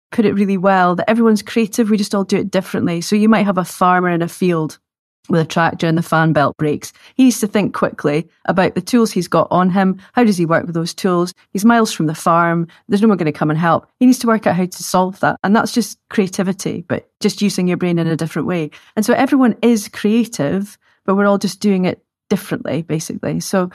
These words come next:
yeah, you can kind of teach that level of creativity to anyone. But there's basic skills of just learning to be comfortable holding a pencil.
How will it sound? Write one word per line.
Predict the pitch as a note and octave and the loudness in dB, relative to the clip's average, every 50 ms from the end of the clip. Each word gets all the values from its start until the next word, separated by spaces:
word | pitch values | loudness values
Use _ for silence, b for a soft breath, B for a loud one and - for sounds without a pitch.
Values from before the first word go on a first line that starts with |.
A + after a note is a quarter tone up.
| B B B B B - | B B B B B 0
yeah, | A3+ G#3 | 2 2
you | F3 F3+ G3 | 2 2 0
can | G3+ - A3 G3+ | -2 -2 -4 -4
kind | - A3 G#3 G3 | -2 0 -2 -2
of | F#3 - - _ _ _ _ _ _ _ | -2 -6 -14 _ _ _ _ _ _ _
teach | - - B3 - - - - - _ _ _ _ _ - | -2 0 0 0 -2 -6 -14 -16 _ _ _ _ _ 0
that | - F#3+ E3+ - | 2 2 2 2
level | E3+ F3 E3 E3 - E3+ E3 | 2 2 2 2 0 -2 -6
of | D#3 - | -6 -4
creativity | - - E3+ E3 D#3+ - - E3 E3 E3 - - D#3+ D#3+ | -4 -2 -2 -2 -2 -4 -4 -4 -4 -4 -4 -4 -4 -4
to | D#3+ - - - E3 | -6 -8 -8 -4 0
anyone. | F#3+ G3+ G3 E3+ D#3+ D3+ D#3+ E3+ | 0 2 2 2 0 0 0 0
But | F3 G3+ - B B B | 0 0 -2 B B B
there's | B C4+ B3 - | B 0 2 2
basic | - C4 D4 - - - - | 2 0 0 0 -2 -4 -6
skills | - - - G#3 G#3 G3 F#3 F#3 | -6 -2 0 2 2 2 0 -2
of | F#3+ F3 | -4 -2
just | - F#3+ F3 - - | -2 -4 -4 -2 -2
learning | G3 F#3+ F#3 F#3 F3+ E3+ | 0 0 2 2 0 -2
to | - - F3 | -2 -4 -4
be | F3+ F3 E3+ | -4 -4 -6
comfortable | - - - G#3 B3 B3 - C4 - F3 D#3+ D#3+ | -4 -2 2 2 2 2 2 0 -2 -2 -4 -4
holding | - - E3 C#3+ E3+ D#3 | -4 -6 -6 -4 -4 -4
a | D#3+ | -4
pencil. | D#3+ - E3+ D#3+ D#3+ D#3+ - - D#3 D#3+ D#3+ | -4 -4 -4 -4 -4 -4 -6 -8 -8 -8 -10